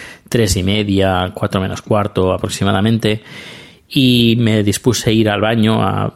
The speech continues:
evacuar la cerveza que había bebido, no mucha, una, unos tres botellines solo. Y, eh, saliendo del baño, justo delante había una chica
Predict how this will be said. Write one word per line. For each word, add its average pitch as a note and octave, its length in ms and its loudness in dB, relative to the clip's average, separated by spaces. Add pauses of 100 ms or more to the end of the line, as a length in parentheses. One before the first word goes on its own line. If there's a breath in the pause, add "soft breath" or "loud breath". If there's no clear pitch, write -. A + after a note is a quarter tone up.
(120)
evacuar A2 960 2
la G2 320 0
cerveza A#2+ 500 0
que A#2+ 140 0
había A2+ 240 2
bebido, A2 540 2
no A3 160 2
mucha, A#2+ 460 0 (180)
una, A2 300 2
unos B2 180 2
tres C#3+ 160 2
botellines G2 480 -2
solo. - 300 -10 (1000 loud breath)
Y, G#3 520 2
eh, C3 400 4
saliendo C#3 420 2
del D3+ 160 4
baño, D3 340 4
justo D3 340 0
delante C#3 320 2
había B2 120 4
una A2+ 140 2
chica C#3 480 -2